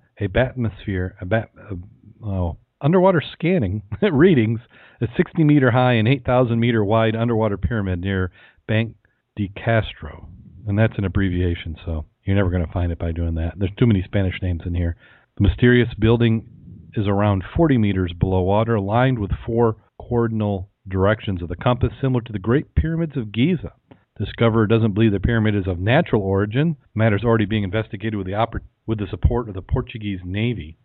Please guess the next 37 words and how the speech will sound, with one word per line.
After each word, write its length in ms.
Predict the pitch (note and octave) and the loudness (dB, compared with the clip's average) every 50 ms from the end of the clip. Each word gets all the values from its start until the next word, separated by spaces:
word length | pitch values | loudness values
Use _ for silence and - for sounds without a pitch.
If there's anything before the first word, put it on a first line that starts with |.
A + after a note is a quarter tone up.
| _ _ - | _ _ -8
Legends 580 | G#2 G#2+ A2+ A#2+ A#2 A#2 B2 A#2+ A2+ A2+ G#2+ G#2+ - - - - _ _ _ _ | -2 0 0 0 0 0 0 0 -2 -4 -6 -8 -14 -20 -20 -20 _ _ _ _
of 100 | - G#2+ | -2 -2
an 60 | G2+ G2 | 0 0
advanced 380 | F#2 F2 G#2+ A2+ B2 A2+ - - | 0 2 2 2 2 0 -4 -4
prehistoric 460 | - - B2+ A#2 - - B2+ A#2 A2+ A#2 - - | -2 -2 -2 -2 -2 0 0 0 0 -2 -4 -4
civilization 600 | C3 A#2+ A#2 A2+ G#2 F#2+ A2+ A#2 B2 A#2+ - G#2 | -2 0 0 0 0 2 2 2 2 2 0 0
known 160 | G#2+ B2 B2 | 2 2 2
as 80 | A2 G#2+ | 2 2
Atlantis 380 | A2 A2+ B2+ C#3+ F3 F#3+ G#3+ - | 2 2 4 4 4 2 0 0
have 100 | - G#2+ | -2 -2
been 120 | G#2 B2 B2 | 0 0 0
around 220 | B2 B2+ C3+ B2 | 2 0 0 -2
since 100 | G#2+ A2+ | -4 -8
the 80 | A#2+ A2+ | -10 -10
beginning 340 | A#2 A2+ B2+ C#3 D3 C#3 | -6 -4 -2 -2 -2 -2
of 60 | B2 B2 | -2 -4
history, 260 | C#3 C3+ - - G2 | -4 -6 -8 -8 -6
but 180 | G2+ G#2 - | -6 -2 -2
previously 580 | - - C3 B2+ C3 B2 - C3+ B2 A#2+ A#2+ A2+ A#2 - _ _ _ - | 0 0 0 -2 -2 -4 -4 -4 -4 -4 -4 -6 -10 -18 _ _ _ -2
those 180 | G#2 A2 G#2+ - | 0 0 0 0
who 60 | G#2 | -2
have 80 | F#2 F2+ - | -4 -4 -2
searched 220 | A2 G#2+ G2 - - | -2 -2 -2 -4 -6
for 240 | - G#2 G#2 G#2 G2+ | -4 -2 -2 -2 -4
it 60 | - _ _ _ - | -8 _ _ _ -12
were, 140 | G2+ G2+ G#2 _ _ _ _ _ _ _ | -12 -12 -12 _ _ _ _ _ _ _
were 140 | - A2+ G#2+ | -2 0 0
divided 420 | G2 F#2+ F2+ G#2 G#2 A2+ A2 G2+ | 0 2 2 4 4 4 4 2
on 100 | F#2 F#2 | 0 0
whether 200 | F#2 G2+ G#2+ A2 | 0 2 2 2
or 60 | G2+ F#2+ | 2 2
not 180 | A2 G#2+ G#2 | 2 0 0
it 40 | F#2+ | 0
was 120 | F2+ F2+ F2 | -2 -6 -6
located 600 | F#2 G2+ G#2 G2 F#2+ - A2+ G2 G2 F2 F2 F2 | -4 -4 -4 -4 -4 -6 -6 -6 -6 -6 -6 -6
near 200 | F#2+ G2 G2 F#2+ | -6 -4 -4 -4
this 160 | - G2 F2+ | -4 -6 -8